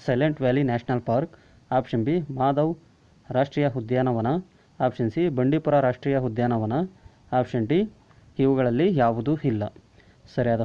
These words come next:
ಉತ್ತರ ಆಪ್ಷನ್ ಸಿ ಬಂಡೀಪುರ ರಾಷ್ಟ್ರೀಯ ಉದ್ಯಾನವನ. ಕೆಳಗಿನ ಯಾವ ವನ್ಯಜೀವಿ ಅಭಯಾರಣ್ಯವು ಕರ್ನಾಟಕದಲ್ಲಿದೆ? ಆಪ್ಷನ್ ಎ ಕಾವೇರಿ ವನ್ಯಜೀವಿ ಅಭಯಾರಣ್ಯ, ಆಪ್ಷನ್ ಬಿ ದಾಂಡೇಲಿ ವನ್ಯಜೀವಿ ಧಾಮ,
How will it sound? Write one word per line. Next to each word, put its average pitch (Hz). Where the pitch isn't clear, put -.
ಉತ್ತರ 175
ಆಪ್ಷನ್ 117
ಸಿ 196
ಬಂಡೀಪುರ 131
ರಾಷ್ಟ್ರೀಯ 123
ಉದ್ಯಾನವನ. 120
ಕೆಳಗಿನ 185
ಯಾವ 143
ವನ್ಯಜೀವಿ 139
ಅಭಯಾರಣ್ಯವು 143
ಕರ್ನಾಟಕದಲ್ಲಿದೆ? 117
ಆಪ್ಷನ್ 127
ಎ 160
ಕಾವೇರಿ 139
ವನ್ಯಜೀವಿ 135
ಅಭಯಾರಣ್ಯ, 123
ಆಪ್ಷನ್ 120
ಬಿ 143
ದಾಂಡೇಲಿ 139
ವನ್ಯಜೀವಿ 131
ಧಾಮ, 117